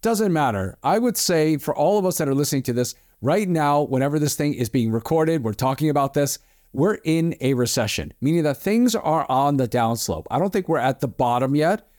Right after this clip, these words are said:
We're not even close to it, but things are moving in that direction. Now, I'm not a doom and gloom type guy. However, I do recognize that it's important to be realistic, to see where we're at, in what time we're at,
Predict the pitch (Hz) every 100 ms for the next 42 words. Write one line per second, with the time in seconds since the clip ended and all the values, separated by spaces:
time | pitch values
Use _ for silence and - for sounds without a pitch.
0 | _ 117 131 - 131 123 113 - - 131
1 | 143 - 196 226 - - 160 156 220 226
2 | 196 156 160 160 165 175 - 135 131 113
3 | 120 117 - - - - _ 127 147 220
4 | 254 170 - 160 175 147 147 151 147 135
5 | 117 - 139 131 208 - 135 220 208 139
6 | 233 214 170 180 160 156 135 175 156 -
7 | 190 185 196 - _ - 151 160 123 143
8 | 127 123 - - - _ _ 147 - -
9 | 240 254 208 185 170 - 131 147 151 _
10 | 147 135 139 170 - 151 151 139 117 120
11 | -